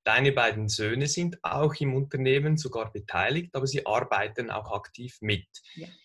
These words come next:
Speaker 1: Wie kamst du auf diese Idee oder kamen die beiden auf die Idee? Hatten die gesagt: "Mama,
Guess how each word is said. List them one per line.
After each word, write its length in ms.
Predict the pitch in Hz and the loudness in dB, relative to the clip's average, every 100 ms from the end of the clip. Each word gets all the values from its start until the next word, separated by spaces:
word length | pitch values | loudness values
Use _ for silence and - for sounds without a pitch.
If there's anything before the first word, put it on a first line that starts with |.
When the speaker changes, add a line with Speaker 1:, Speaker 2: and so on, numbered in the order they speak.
| _ | _
Speaker 1:
Wie 160 | 139 160 | -6 -4
kamst 420 | 120 104 170 175 | -2 -2 -2 -2
du 100 | 156 | 0
auf 180 | 131 - | -2 -2
diese 300 | 127 131 120 - | -6 -4 -4 -6
Idee 440 | 110 107 110 127 | -10 -4 0 2
oder 160 | 127 110 | 2 -2
kamen 360 | 110 110 107 107 | -2 0 0 0
die 120 | 165 | 0
beiden 420 | 156 135 170 175 | 2 2 0 0
auf 240 | 165 165 | -2 -4
die 120 | - 165 | -6 -4
Idee? 160 | 160 | -2
Hatten 160 | 147 123 | -2 -2
die 80 | 117 | -6
gesagt: 280 | 110 113 | -4 -4
"Mama, 420 | 104 131 151 143 | 0 2 2 0